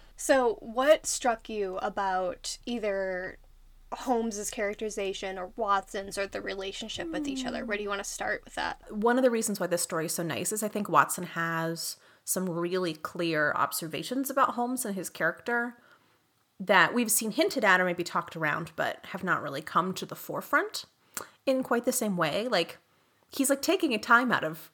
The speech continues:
Speaker 2: describing this very interesting mystery situation to talk in, in just as much clarity and detail about Holmes and Holmes's character and his personality, which I think is kind of a funny thing. Like, you know, clearly he's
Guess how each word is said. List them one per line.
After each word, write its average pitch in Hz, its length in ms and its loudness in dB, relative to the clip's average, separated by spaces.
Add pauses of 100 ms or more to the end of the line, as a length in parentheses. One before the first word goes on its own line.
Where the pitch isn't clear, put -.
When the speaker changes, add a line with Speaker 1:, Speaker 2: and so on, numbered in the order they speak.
Speaker 2:
describing 196 460 0
this 170 160 -4
very 185 580 -2 (320)
interesting 151 840 -4
mystery 185 400 -4
situation 165 580 -10
to - 120 -10
talk - 460 -4 (480)
in, 269 260 0
in 233 420 -4
just 220 260 -4
as 214 80 -6
much 160 200 -6
clarity 180 300 -2
and 165 100 -2
detail 175 340 -8
about 135 380 2
Holmes - 340 -6
and - 100 -10
Holmes's - 440 -4
character - 540 -6
and - 180 -8
his - 140 -12
personality, 113 680 -4
which 113 180 -8
I 185 40 -4
think 180 160 -6
is 165 100 -10
kind 170 160 -2
of 156 60 -4
a 170 80 0
funny 151 220 -4
thing. 147 220 -6
Like, 147 220 -6 (640)
you 214 160 -4
know, 233 100 0
clearly 220 420 2
he's - 460 -2